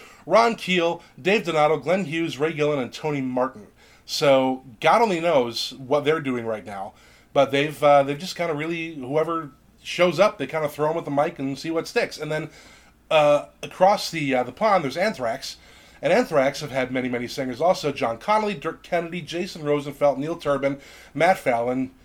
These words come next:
uh, Joey Belladonna, one of the more famous, uh, and well-known, and then John Bush and Dan Nelson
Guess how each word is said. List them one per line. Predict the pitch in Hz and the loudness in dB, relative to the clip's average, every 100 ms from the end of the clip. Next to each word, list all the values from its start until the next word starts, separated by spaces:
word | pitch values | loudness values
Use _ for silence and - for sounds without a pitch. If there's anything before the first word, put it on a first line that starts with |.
| - 131 | -6 2
uh, | 135 135 | 4 2
Joey | 101 185 220 | 0 -2 2
Belladonna, | 190 185 151 160 135 135 | 4 4 4 2 2 2
one | 139 | 0
of | |
the | 131 | -2
more | 117 | -4
famous, | 139 127 - - | -6 -6 -8 -10
uh, | 120 117 117 | -4 0 0
and | 117 | -2
well-known, | 117 117 113 117 120 - | -4 -4 -4 -6 -12 -10
and | 123 127 | -6 -6
then | 123 | -2
John | 139 196 180 | 2 2 2
Bush | 175 180 - | -2 -2 -4
and | 131 131 | -4 -2
Dan | 147 143 | 0 2
Nelson | 143 139 - | 2 0 -4